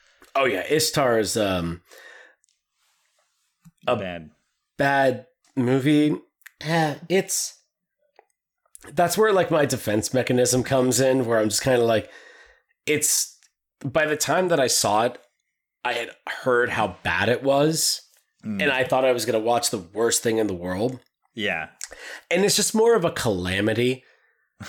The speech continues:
Speaker 1: You're like, "Oh, none of this is working.
Speaker 2: Uh-huh.
Speaker 1: And everything about this is toxic." But it's
Speaker 2: <laughs>
Speaker 1: still a movie and looks
Speaker 2: You know.
Speaker 1: better than most movies that are made now. Like,
Speaker 2: Sure.
Speaker 1: it looks
Speaker 2: Yeah.
Speaker 1: great. So
Speaker 2: Someone tried.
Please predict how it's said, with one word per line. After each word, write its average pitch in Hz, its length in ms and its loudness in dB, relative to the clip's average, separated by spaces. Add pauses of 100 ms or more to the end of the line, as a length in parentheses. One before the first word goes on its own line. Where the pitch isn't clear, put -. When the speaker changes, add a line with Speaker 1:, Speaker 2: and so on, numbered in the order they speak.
(240)
Speaker 1:
You're 156 100 2
like, 156 160 2
"Oh, 185 160 4
none 151 400 2
of 190 200 2
this - 220 2
is 104 200 -2
working. 95 720 0 (280)
Speaker 2:
Uh-huh. 92 380 -10 (120)
Speaker 1:
And 123 500 -2
everything 160 540 0
about 117 400 0
this 117 300 2
is - 220 -2
toxic." - 920 -2 (840)
But 160 160 4
it's 170 180 2
Speaker 2:
<laughs> - 20 2
Speaker 1:
still 185 920 2
a 127 220 2
movie 101 720 0 (500)
and 120 560 -2
looks 165 360 0
Speaker 2:
You 143 60 -10
know. 123 60 -8
Speaker 1:
better 143 340 4
than 123 220 2
most 120 320 2
movies 120 380 2
that 113 120 2
are 104 120 -2
made 95 340 -2
now. 104 380 -2
Like, 110 180 0
Speaker 2:
Sure. 214 240 0
Speaker 1:
it - 180 -6
looks 165 280 2
Speaker 2:
Yeah. 98 100 0
Speaker 1:
great. 120 380 0
So 120 280 4
Speaker 2:
Someone 233 380 0
tried. 92 480 -4